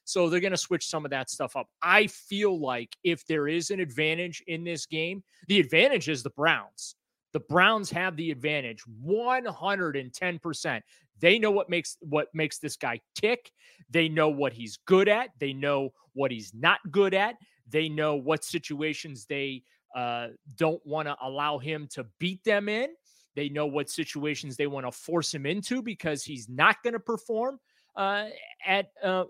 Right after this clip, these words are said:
an elite level. So I think the Browns absolutely have an advantage going into this game. Yeah, Baker Mayfield knows what the Browns defense does. That is get after the quarterback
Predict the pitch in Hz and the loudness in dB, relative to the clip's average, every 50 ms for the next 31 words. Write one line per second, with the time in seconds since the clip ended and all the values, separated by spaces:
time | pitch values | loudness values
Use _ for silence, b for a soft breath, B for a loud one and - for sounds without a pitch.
0 | - - 202 180 190 202 208 214 214 214 - 190 196 202 220 220 208 - - 196 | 0 0 2 2 2 2 2 0 0 0 0 0 0 2 0 -2 -2 -2 0 0
1 | 180 180 180 b b b b _ - 156 196 214 208 208 185 - 170 151 - - | 0 0 0 b b b b _ 4 6 8 8 6 4 2 0 -4 -6 -6 -6
2 | 135 147 151 156 151 139 131 127 123 - - _ _ 156 156 165 170 156 135 - | -4 -2 0 0 0 -2 -4 -6 -10 -14 -18 _ _ 0 0 0 0 -2 -6 -8
3 | - 151 139 143 147 147 - 127 127 113 98 - 143 143 143 139 127 131 127 123 | -6 -6 -4 -4 -6 -6 -8 -12 -16 -16 -12 -8 -6 -4 -4 -4 -6 -10 -12 -12
4 | 113 104 98 131 131 135 131 123 117 104 - - - - 135 135 131 123 123 131 | -12 -10 -8 -6 -4 -4 -4 -6 -8 -10 -12 -12 -8 -6 -6 -6 -6 -8 -8 -10
5 | 127 117 120 107 120 113 110 - - - 131 127 123 117 110 - - 175 185 160 | -10 -10 -10 -10 -10 -10 -12 -10 -8 -6 -4 -4 -4 -6 -8 -2 2 4 4 4
6 | 123 113 - 202 202 196 208 175 156 180 208 - - 180 156 151 147 143 - 139 | 4 4 4 4 4 2 0 0 0 0 0 0 -2 -4 -2 -2 -4 -4 -4 -8
7 | 131 - - - 135 131 127 123 110 - 160 175 - 151 135 120 113 - - 127 | -10 -8 -6 -6 -4 -4 -4 -6 -6 -6 -6 -4 -4 -4 -6 -6 -6 -8 -8 -6
8 | 120 120 127 123 - _ _ _ _ _ _ - 151 170 175 160 131 117 - 160 | -6 -6 -6 -8 -12 _ _ _ _ _ _ 2 4 4 4 4 0 0 0 2
9 | 156 170 175 170 - 170 160 143 139 - - 165 175 170 165 151 147 147 143 143 | 4 6 4 4 2 -2 -4 -4 -6 -4 -2 0 0 0 0 0 0 2 2 2
10 | 143 131 | 0 -2